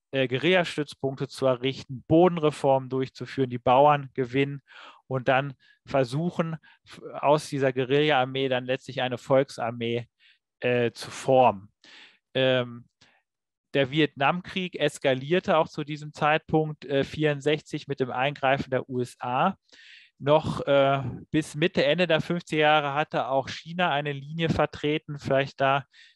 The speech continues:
äh, ver-, zu verhandeln, äh, äh, zwischen Nord- und, und Südvietnam. Also sie waren ja auch, äh,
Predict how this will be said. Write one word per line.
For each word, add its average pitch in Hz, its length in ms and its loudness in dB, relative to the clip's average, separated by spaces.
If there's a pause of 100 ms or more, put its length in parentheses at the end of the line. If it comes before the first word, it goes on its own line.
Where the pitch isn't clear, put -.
(120)
äh, 123 440 0
ver-, 127 440 0
zu - 140 -12
verhandeln, 170 640 0 (180)
äh, 139 340 0 (420)
äh, 131 260 -10
zwischen 131 580 -6
Nord- 143 340 4
und, 139 280 -8
und 135 200 -6
Südvietnam. 156 800 -2
Also 127 280 -4
sie 120 200 -6
waren 131 220 0
ja 131 160 -2
auch, 120 320 -2
äh, 117 220 -6